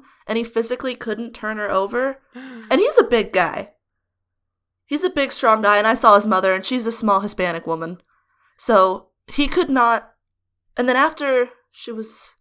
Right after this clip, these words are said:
Speaker 1: definitely passed, he could easily move her.
Speaker 2: <gasps>
Speaker 1: But he could not pull her the other way to give her C P R.
Speaker 2: Oh, Anthony.
Speaker 1: And he was really scared.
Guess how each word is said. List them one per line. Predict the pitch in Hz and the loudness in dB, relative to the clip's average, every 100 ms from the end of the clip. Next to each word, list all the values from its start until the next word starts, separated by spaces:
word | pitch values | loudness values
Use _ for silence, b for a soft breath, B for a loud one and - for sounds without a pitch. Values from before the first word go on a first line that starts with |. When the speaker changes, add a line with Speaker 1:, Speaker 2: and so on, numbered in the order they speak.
| _ _ | _ _
Speaker 1:
definitely | - 226 220 214 - 196 | -2 -2 -2 -8 -6 -6
passed, | 190 175 175 - | -4 -6 -6 -12
he | 196 | -10
could | 196 185 _ _ | -10 -12 _ _
easily | 208 208 185 185 | -10 -8 -6 -6
move | 180 170 165 | -6 -10 -10
her. | 165 170 | -10 -10
Speaker 2:
<gasps> | 247 262 254 247 233 B B B - | -12 -16 -18 -20 -20 B B B -6
Speaker 1:
But | 214 | -4
he | 254 | -2
could | 285 269 | -2 -2
not | 220 208 202 - - | 0 0 0 -6 -20
pull | - 226 220 226 | -12 -4 -2 -2
her | 202 196 196 _ _ _ _ _ _ _ - | -2 -2 -4 _ _ _ _ _ _ _ -8
the | 202 | -4
other | 190 185 | -2 -2
way | 185 170 175 | -4 -4 -8
to | - 180 | -10 -10
give | 175 170 | -10 -10
her | 175 | -10
C | - | -12
P | - - | -14 -12
R. | - 95 - | -10 -8 -8
Speaker 2:
Oh, | 294 262 254 254 262 | -8 -10 -12 -14 -16
Anthony. | 302 285 285 247 240 | -18 -18 -16 -16 -12
Speaker 1:
And | 240 | -6
he | 220 240 | -4 0
was | 226 220 | 2 2
really | 202 208 190 | 2 2 0
scared. | 214 - 185 170 170 | -4 -6 -4 -4 -6